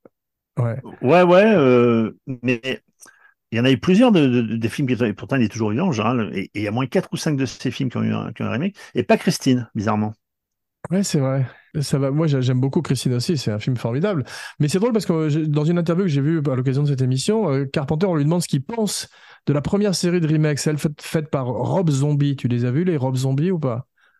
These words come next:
Speaker 2: Oui, je les ai vus, oui. Avec ce gamin,
Speaker 1: Ouais.
Speaker 2: là, il y a, c'est très axé sur le gamin, ouais.
Speaker 1: C'est ça. Alors d'abord, euh,
Speaker 2: D'ailleurs,
Speaker 1: Carpenter,
Speaker 2: ouais.
Speaker 1: euh, Carpenter déplore le fait qu'on explique la genèse de Michael Myers, parce que lui, il préférait avoir un personnage comme le Joker.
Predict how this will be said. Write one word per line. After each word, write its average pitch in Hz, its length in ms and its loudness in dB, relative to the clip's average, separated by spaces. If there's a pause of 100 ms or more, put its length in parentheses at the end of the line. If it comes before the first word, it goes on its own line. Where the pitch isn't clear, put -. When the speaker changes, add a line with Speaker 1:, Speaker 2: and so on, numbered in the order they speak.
(140)
Speaker 2:
Oui, 165 160 2
je 156 80 -2
les 156 80 -4
ai 151 40 -2
vus, 147 120 2
oui. 127 160 0 (340)
Avec 107 160 -8
ce - 100 -4
gamin, 139 280 2
Speaker 1:
Ouais. 156 40 4
Speaker 2:
là, 113 140 4
il 110 80 0
y - 20 0
a, 113 60 -2
c'est 110 140 -10
très 135 200 -4
axé - 260 -10
sur 127 100 -12
le 123 40 -6
gamin, 120 240 -2
ouais. 110 120 -10 (560)
Speaker 1:
C'est 165 200 -4
ça. 165 180 -2
Alors 143 160 -2
d'abord, 180 280 -2
euh, 160 40 -2
Speaker 2:
D'ailleurs, 156 160 0
Speaker 1:
Carpenter, 165 380 0
Speaker 2:
ouais. 160 180 -4 (340)
Speaker 1:
euh, - 40 -10 (480)
Carpenter 175 300 0
déplore 160 540 0
le 143 80 0
fait 180 300 -4
qu'on 139 280 0
explique - 560 -4 (400)
la 131 140 0
genèse 139 540 0
de 123 60 0
Michael 123 320 -2
Myers, 123 160 0 (100)
parce - 160 -8
que 120 80 -2
lui, 151 160 0
il 156 40 0
préférait 131 440 -2
avoir 127 220 -2
un 123 40 -4
personnage 139 360 -2
comme 135 140 0
le 131 120 0
Joker. 127 440 0